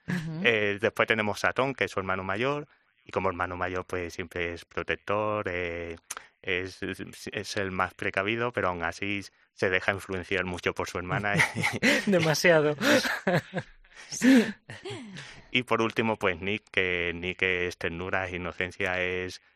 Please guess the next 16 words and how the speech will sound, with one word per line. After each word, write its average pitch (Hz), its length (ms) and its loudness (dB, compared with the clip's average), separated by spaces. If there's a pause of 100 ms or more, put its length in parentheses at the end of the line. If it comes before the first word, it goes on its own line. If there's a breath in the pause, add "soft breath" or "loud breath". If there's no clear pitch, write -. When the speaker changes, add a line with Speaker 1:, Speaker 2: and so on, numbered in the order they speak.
Speaker 2:
sinceridad, 92 840 -2 (300)
es - 220 -14
que 87 400 0
yo 98 120 -6
creo 101 160 -2
que 90 100 -2
tiene 90 220 -8
todo, 98 280 -2 (160)
todos 110 200 2
los 104 140 0
valores 101 340 2
<laughs> - 60 -2
habidos 101 300 0
y 101 40 -6
por 98 160 -2
haber, 101 280 -2